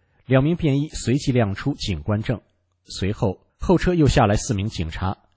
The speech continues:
其中包括套号泰乡派出所所长。冷振辉被强行押上警车，警察随后到他家中非法抄走部分私人物品。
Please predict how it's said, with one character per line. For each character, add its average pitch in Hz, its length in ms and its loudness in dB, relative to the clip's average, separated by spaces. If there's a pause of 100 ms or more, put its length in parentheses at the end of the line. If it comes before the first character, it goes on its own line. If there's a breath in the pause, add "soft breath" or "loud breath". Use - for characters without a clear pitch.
其 - 200 -6
中 143 120 0
包 151 200 4
括 - 340 -6
套 151 180 6
号 127 200 2
泰 135 200 2
乡 160 220 0
派 139 160 2
出 147 140 -4
所 92 160 -2
所 90 200 -2
长。 87 240 -2 (400)
冷 135 160 2
振 156 140 0
辉 180 180 2
被 107 220 2
强 110 240 -2
行 104 180 -4
押 98 140 0
上 92 180 -2
警 85 220 -8
车， - 300 -4 (560)
警 139 200 0
察 151 140 6
随 135 220 0
后 147 240 2
到 101 100 0
他 95 100 0
家 131 220 2
中 - 220 -2
非 151 140 4
法 92 180 0
抄 135 240 0
走 92 160 -4
部 101 160 -2
分 98 160 0
私 151 200 0
人 104 180 2
物 92 100 -4
品。 82 260 -6